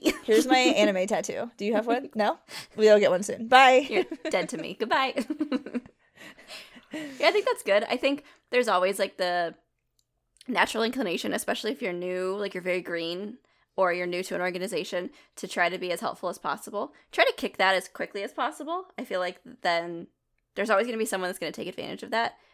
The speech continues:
Speaker 1: But that's not to say that you can't try to learn what your role is and try to, like, be confident in that as quickly as possible.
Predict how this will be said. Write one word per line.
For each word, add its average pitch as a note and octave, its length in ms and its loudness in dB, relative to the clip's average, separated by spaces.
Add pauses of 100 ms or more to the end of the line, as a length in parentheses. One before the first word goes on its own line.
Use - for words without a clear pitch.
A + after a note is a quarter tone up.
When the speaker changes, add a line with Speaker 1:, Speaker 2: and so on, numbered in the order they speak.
(160)
Speaker 1:
But G3+ 360 6 (480)
that's G#3 160 -4
not G3 160 0
to G3+ 60 -12
say G#3 180 -4
that F#3 120 -8
you F3+ 100 -12
can't F3 440 -8 (420)
try F#3+ 200 2
to F#3 100 -2
learn F#3 640 -2 (220)
what G3 220 2
your F3+ 140 -4
role E3+ 260 -2
is D4 240 -4
and F#3+ 140 -8
try F3+ 140 -2
to, F3 100 -8
like, E3 160 -6
be E3 80 -14
confident D#3+ 460 -8
in C#3 100 -8
that G#2 200 -6 (260)
as F#3+ 100 -8
quickly - 320 -12
as - 80 -14
possible. - 600 -12